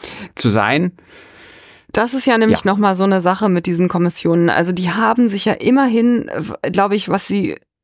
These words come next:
Speaker 2: gelernt haben, früher hießen die ja unabhängige Kommissionen.
Speaker 1: Ja, das heißen sie nicht
Speaker 2: Das
Speaker 1: mehr.
Speaker 2: heißen sie wenigstens nicht mehr. Da wurde immer gesagt, „Ja, aber die Kommissionen sind nicht weisungsgebunden“, bla, bla, bla.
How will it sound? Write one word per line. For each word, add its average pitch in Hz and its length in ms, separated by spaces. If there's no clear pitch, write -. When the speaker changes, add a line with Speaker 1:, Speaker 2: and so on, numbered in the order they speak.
Speaker 2:
gelernt 202 540
haben, 202 280
früher 202 220
hießen 196 240
die 190 60
ja 175 160
unabhängige 165 880
Kommissionen. - 800
Speaker 1:
Ja, 127 320
das 120 220
heißen 110 180
sie 101 80
nicht 92 180
Speaker 2:
Das 208 180
Speaker 1:
mehr. 220 100
Speaker 2:
heißen 233 200
sie 214 140
wenigstens 226 560
nicht 226 300
mehr. 190 180
Da 190 220
wurde 202 140
immer 190 120
gesagt, 190 280
„Ja, 247 200
aber 208 160
die 190 80
Kommissionen 196 480
sind 190 140
nicht - 200
weisungsgebunden“, 180 920
bla, 160 160
bla, - 160
bla. 165 240